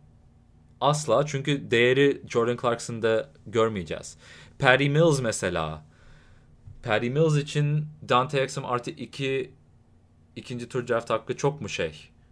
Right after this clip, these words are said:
az? Bilmem ama Patty Mills bence çok daha mantıklı bir, e, şey olurdu, bir oyuncu olurdu. Veya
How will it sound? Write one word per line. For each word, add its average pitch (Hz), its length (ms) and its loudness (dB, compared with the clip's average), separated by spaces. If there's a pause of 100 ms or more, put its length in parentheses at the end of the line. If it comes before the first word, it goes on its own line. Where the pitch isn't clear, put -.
(260)
az? 87 400 -6 (1500)
Bilmem 95 320 -4
ama 113 260 -2
Patty 110 360 -2
Mills 117 460 -2
bence 117 560 0 (640)
çok 135 280 -2
daha 143 140 8
mantıklı 123 540 2
bir, - 340 -4 (500)
e, 82 400 -2 (460)
şey 92 260 0
olurdu, 80 460 -6 (140)
bir 98 80 -4
oyuncu 90 340 -2
olurdu. 80 480 -6 (720)
Veya 113 580 4